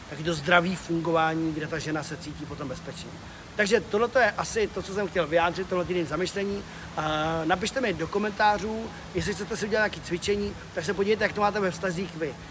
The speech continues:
Jestli jste žena, která je příliš jako tlačí, má takovou tu dominanci,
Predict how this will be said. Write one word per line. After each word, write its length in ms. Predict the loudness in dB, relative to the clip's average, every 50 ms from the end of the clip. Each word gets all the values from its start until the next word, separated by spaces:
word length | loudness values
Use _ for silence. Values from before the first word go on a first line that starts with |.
| -14 -8 -6
Jestli 180 | -2 -2 -2 0
jste 160 | 2 0 2
žena, 260 | 2 4 4 2 2
která 260 | 2 2 2 4 4
je 140 | 4 4 2
příliš 380 | -2 -4 -4 -2 -2 -2 0 -2
jako 340 | -2 -2 -2 -2 -2 -4 -4 -8 -12 -12 -12 -4 4
tlačí, 600 | 4 4 4 4 -2 -2 -2 0 -2 0 0 2
má 160 | 2 2 2
takovou 220 | 2 0 -4 -2
tu 100 | -4 -4
dominanci, 720 | -4 -2 2 2 4 4 4 2 0 0 0 2 2 2